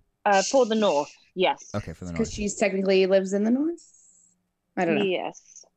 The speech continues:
Speaker 2: Gotcha.
Speaker 3: Um, so she was the first one for me, and the other one that really stuck out to me was actually one of Jenny's teammates. It was, I think, her second overall draft pick.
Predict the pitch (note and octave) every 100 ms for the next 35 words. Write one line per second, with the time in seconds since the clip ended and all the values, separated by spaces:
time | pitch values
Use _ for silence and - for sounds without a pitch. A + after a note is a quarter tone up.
0 | - E2 - - - - - - _ _
1 | - G#3 G3 F#3 F#3+ - - G#3+ - C4+
2 | C4 B3+ B3 B3+ A#3+ A#3+ A3+ A3+ G#3+ G3
3 | G3+ G3+ F#3 G3+ G#3 G#3 G3 F#3+ F#3+ -
4 | F#3 E3 - F3 E3+ E3+ F3+ - _ _
5 | - F#3 - E3 - F3+ E3+ E3+ E3+ E3
6 | D#3+ - C#3 C#3 F#3 B3 - - - B3+
7 | C4 C4+ D4 D4 - G3+ F3+ F#3+ F#3 F3+
8 | F#3 - D#3+ G3+ - B3 B3+ C4+ C#4 B3+
9 | C#4+ D4 - - D4 C#4+